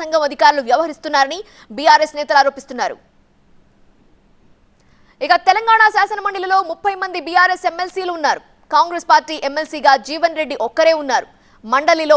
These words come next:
పట్టు కోసం వాగ్దాటి కలిగిన నేతలను ఎంఎల్సీగా ఎంపిక చేయాలని కాంగ్రెస్ భావిస్తోంది. ఈ నేపథ్యంలో కొందరు నేతలు రాష్ట్ర స్థాయిలోనే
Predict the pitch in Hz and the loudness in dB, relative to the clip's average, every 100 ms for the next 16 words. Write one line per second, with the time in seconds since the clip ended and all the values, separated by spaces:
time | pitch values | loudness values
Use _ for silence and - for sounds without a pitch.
0 | 277 254 - 330 302 311 339 339 - 240 | 2 -2 -2 -2 -2 0 -4 -6 -4 2
1 | 302 302 359 381 349 359 349 330 302 302 | 2 4 2 2 0 -2 -2 -6 -6 -2
2 | 302 285 277 240 294 349 370 349 330 302 | -2 -2 -6 -8 -6 -6 -6 -2 2 2
3 | 262 285 - 359 339 311 294 294 - _ | 2 -6 -10 -8 0 0 0 -6 -12 _
4 | - 285 302 311 254 262 262 240 190 175 | -2 -2 -2 -2 2 2 0 -8 -8 -16
5 | _ _ 254 320 330 285 359 466 349 330 | _ _ -6 -2 -2 0 0 0 0 2
6 | 320 302 339 339 330 - 240 294 - 370 | 2 2 -2 -2 -4 -2 2 2 0 0
7 | 330 311 302 | 2 2 0